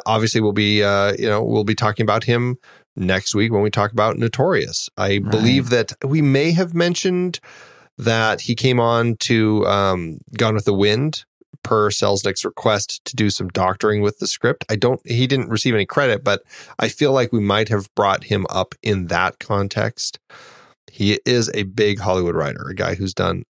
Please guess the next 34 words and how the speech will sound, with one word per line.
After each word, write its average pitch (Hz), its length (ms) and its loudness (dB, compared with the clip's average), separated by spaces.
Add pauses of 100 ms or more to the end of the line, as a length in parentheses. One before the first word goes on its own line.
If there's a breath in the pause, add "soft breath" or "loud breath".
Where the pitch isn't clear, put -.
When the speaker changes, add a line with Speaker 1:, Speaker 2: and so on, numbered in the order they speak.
Speaker 1:
lots 101 460 -2
of 78 100 -10
things. - 540 -6
And 107 400 0
Speaker 2:
So 131 260 0
many 120 560 0
Speaker 1:
Yeah. 135 340 2
Speaker 2:
things. 104 640 -2
Speaker 1:
Yeah, 95 300 0 (120)
he's 120 240 -2
a, - 140 -6
he's 113 300 0
a, 110 220 4 (260 loud breath)
and, 143 240 2
uh, - 40 -2
you 147 200 0
know, 147 80 4
he's 127 200 2
worked 110 280 0
with 135 100 0
Hitchcock 120 560 0 (540 loud breath)
since - 520 0
this 90 500 0
and 98 260 0
since 104 300 0
Notorious 90 520 0
as 87 120 -6
well, 85 240 0
like, 87 160 -6
coming 98 260 0
in 90 160 0
and 85 300 -6
doing 95 220 0
some 82 340 -4